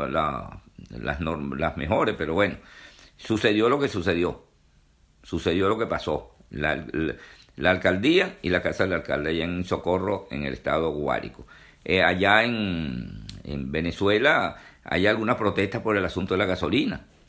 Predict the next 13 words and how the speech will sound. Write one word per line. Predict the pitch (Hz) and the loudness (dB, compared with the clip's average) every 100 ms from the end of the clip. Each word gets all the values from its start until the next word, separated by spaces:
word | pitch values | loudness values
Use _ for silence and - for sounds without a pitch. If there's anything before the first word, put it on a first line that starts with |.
| - | -12
Y | 76 | -6
entonces, | 78 87 87 113 | -4 -4 -2 -2
mira, | 101 110 92 | 0 2 0
aquí | 87 92 95 | 0 -2 -2
se, | 92 | -2
se | 92 | -2
me | 104 | 0
puso | 92 107 135 | 0 2 2
el | 131 | 2
corazón | 113 98 98 | 2 0 0
chiquitico | 104 110 98 110 95 | 0 0 0 0 0
a | - | 2
todos. | 104 151 113 - | 4 4 2 -4